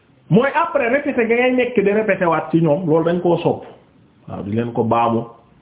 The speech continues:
Ndax amaana rek kenn xamul kañ la borom bi di def ñu dégg la quoi. Loolu dañ ko sopp,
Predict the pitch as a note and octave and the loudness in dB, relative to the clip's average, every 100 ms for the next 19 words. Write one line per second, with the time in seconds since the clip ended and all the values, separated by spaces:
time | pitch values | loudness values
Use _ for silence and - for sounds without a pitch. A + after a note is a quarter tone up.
0 | - C3 - F#3 F#3 F3 E3 - F#3+ G3 | -10 -6 -2 2 2 2 -2 -2 -2 0
1 | F3+ E3+ D3 E3 E3+ D3+ D3+ D3+ D3 C#3 | 0 0 0 0 2 2 4 2 2 2
2 | D3 C#3+ C#3+ C#3+ C#3+ D3 C3 C3 - F#2+ | 2 2 2 2 4 4 4 2 2 -4
3 | - - _ _ _ _ - C4+ F4 A#3 | -4 -14 _ _ _ _ -2 0 2 0
4 | B3 A3 - | 0 0 0